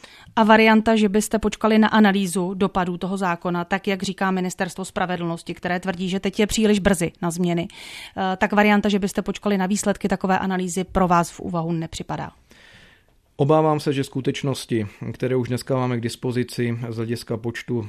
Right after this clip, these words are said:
Speaker 2: eh, rezignací na pozice starosty, místostarosty či členů rady, nám neumožňuje na něco čekat. Eh, myslím si, že musíme v tuto chvíli jednat a nalézt takové řešení, které bude,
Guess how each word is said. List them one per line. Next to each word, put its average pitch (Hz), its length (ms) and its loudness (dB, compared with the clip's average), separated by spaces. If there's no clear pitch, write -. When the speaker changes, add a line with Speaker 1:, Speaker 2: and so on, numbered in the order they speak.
Speaker 2:
eh, 113 180 -4
rezignací 120 720 -4
na 110 100 -6
pozice 113 400 -8
starosty, 117 480 -6
místostarosty 117 960 -6
či 120 160 -10
členů 120 420 -4
rady, 107 260 -4
nám 110 200 -4
neumožňuje 120 840 0
na 120 100 -2
něco 120 340 -2
čekat. - 440 -10
Eh, 104 260 -6
myslím 110 340 -6
si, 120 160 -4
že 117 300 -4
musíme 120 480 -2
v - 60 -18
tuto 123 200 -4
chvíli 117 320 -2
jednat 120 460 -2
a - 80 -4
nalézt 131 300 0
takové 139 380 0
řešení, 131 580 -2
které 123 640 -2
bude, 131 500 4